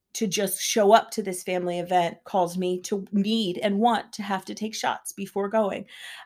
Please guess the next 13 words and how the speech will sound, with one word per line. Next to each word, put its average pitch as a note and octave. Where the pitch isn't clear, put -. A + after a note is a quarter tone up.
Um, G#3
and A3+
I A3+
realized A3+
that G3+
was G3+
so, G#3+
such C4
an G#3+
unhealthy F#3+
situation F3+
for F#3
me. F3